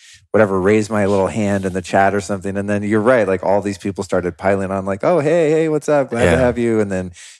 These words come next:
Speaker 1: you seemed to, when you came on, then you recognized different names and were, like, interacting with those people. And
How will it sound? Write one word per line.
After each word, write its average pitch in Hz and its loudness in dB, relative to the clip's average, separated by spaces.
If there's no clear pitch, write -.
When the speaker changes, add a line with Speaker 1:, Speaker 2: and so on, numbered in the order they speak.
Speaker 1:
you 117 2
seemed 110 -6
to, 101 -2
when 101 -4
you 117 2
came 104 -2
on, 101 0
then 92 -2
you 104 0
recognized 95 -2
different 95 -8
names 90 -6
and 90 -6
were, 87 -4
like, 87 -2
interacting 90 0
with 82 -8
those 85 -4
people. 87 -6
And 85 -8